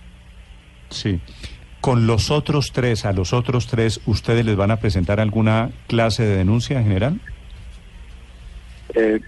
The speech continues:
Speaker 2: Néstor, como le comento yo, esto está, pues, en manos de la Fiscalía y del doctor Granados, y, pues, son ellos los que nos dirán los pasos que, que hay que seguir, porque mi hija, pues, es, es aquí una víctima de esta situación, de estas circunstancias.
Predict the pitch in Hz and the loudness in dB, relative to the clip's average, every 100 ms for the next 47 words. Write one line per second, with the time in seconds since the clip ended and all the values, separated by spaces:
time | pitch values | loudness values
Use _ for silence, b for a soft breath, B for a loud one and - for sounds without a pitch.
0 | - 127 143 143 139 - 120 113 110 117 | -4 2 2 2 -2 0 2 2 2 2
1 | 110 120 143 135 143 139 135 - 139 - | 2 2 2 2 2 2 0 -2 -4 0
2 | 135 135 - 131 123 110 113 127 131 123 | 0 0 -2 -2 0 0 -2 -2 0 0
3 | 113 104 - 104 113 127 131 120 107 104 | -2 -4 0 2 2 2 2 2 0 -2
4 | - - 110 113 123 123 110 135 120 110 | -6 -4 -2 2 2 4 2 0 -2 -4
5 | - 101 107 110 123 123 120 127 107 107 | -4 -2 0 2 2 0 0 -2 0 0
6 | 101 101 104 117 - - 113 120 113 - | 0 0 2 0 0 0 0 0 -2 0
7 | 107 90 - - - - - - - 101 | 0 0 -6 -18 -20 -18 -18 -12 -2 -2
8 | 101 113 120 117 127 123 - - - - | 0 -2 0 2 2 0 -6 -20 -20 -20
9 | - - - - 110 104 98 98 127 - | -20 -12 -10 -4 0 2 2 2 0 0
10 | 101 104 101 - - - 101 - - 113 | 0 0 -2 -2 -6 -4 -2 -4 0 2
11 | 110 - - 120 113 131 139 - 107 101 | 0 -2 -2 2 4 4 0 0 2 2
12 | 98 - 110 117 - 98 110 101 101 90 | 0 0 0 -2 -2 -2 0 2 2 0
13 | 98 104 - - - 90 - | -2 -4 -6 -6 -4 -2 -4